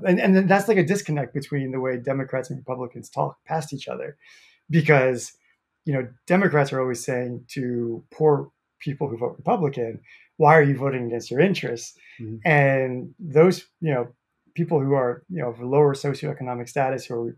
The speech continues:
Speaker 1: Republicans are saying, "Look, I just want a chance. Like, just, you know, don't, I, I don't want handouts. I want a chance to better myself, my community.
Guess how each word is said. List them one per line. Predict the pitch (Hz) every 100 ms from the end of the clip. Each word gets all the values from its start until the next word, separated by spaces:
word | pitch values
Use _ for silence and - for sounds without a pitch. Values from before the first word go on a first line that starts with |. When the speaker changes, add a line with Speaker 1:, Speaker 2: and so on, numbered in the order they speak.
| -
Speaker 1:
Republicans | 143 262 247 151 143 135 - - - - _ 147
are |
saying, | 143 170
"Look, | 254 -
I | -
just | 214 160
want | 143
a | -
chance. | - 196 117 -
Like, | 139
just, | 127 160 -
you | 185 156
know, |
don't, | 165 156
I, | 165 156
I |
don't | 185
want | 180 -
handouts. | 170 180 117 127
I | 131
want | 135 139 147 _ _ _ -
a |
chance | 143 139 131 -
to | 127
better | 131 131 139 -
myself, | - - 226 -
my | 123
community. | - 202 208 185 180 -